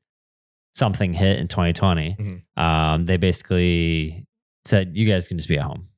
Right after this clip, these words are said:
Speaker 2: Okay.
Speaker 1: So she's at home. But I mean, the kids, Eloise is in full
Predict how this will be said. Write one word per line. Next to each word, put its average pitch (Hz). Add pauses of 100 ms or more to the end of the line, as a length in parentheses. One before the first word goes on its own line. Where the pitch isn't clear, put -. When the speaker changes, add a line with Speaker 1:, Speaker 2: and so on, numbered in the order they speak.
(200)
Speaker 2:
Okay. 117 (220)
Speaker 1:
So -
she's 95
at 90
home. 76 (380)
But 95
I 82
mean, 95
the 90
kids, 107 (140)
Eloise 98 (200)
is 92
in 87 (360)
full 90